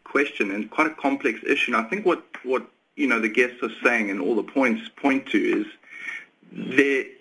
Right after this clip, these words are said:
there's obviously a high level of disparity and stresses,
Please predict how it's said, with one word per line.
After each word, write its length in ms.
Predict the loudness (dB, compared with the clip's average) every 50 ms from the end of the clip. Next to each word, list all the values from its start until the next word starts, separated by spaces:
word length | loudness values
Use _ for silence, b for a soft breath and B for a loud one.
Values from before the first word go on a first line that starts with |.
| _
there's 400 | -20 -18 -2 0 0 0 0 -2 -4 -4
obviously 440 | -2 -2 -2 -2 -2 0 2 2
a 60 | 2 2
high 220 | 0 0 0 2
level 320 | 2 2 2 2 2 0
of 80 | 0 -2 -6 -12 -8
disparity 880 | -8 -8 -8 -2 0 2 2 2 2 -2 -2 -4 -4 -2 -2 -4 -6 -6
and 300 | -4 -2 0 0 0 -2
stresses, 540 | -4 0 2 2 2 2 0 -4 -6 -8 -8